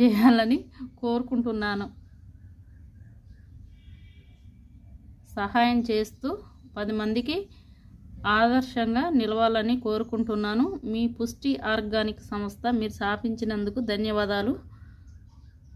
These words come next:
పాస్టర్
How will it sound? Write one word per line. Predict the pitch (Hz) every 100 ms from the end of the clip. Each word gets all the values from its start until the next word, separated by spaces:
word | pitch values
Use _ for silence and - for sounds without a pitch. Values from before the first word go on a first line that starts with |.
| - - - - - - - - - - - - _ - - - - - - -
పాస్టర్ | 226 - 247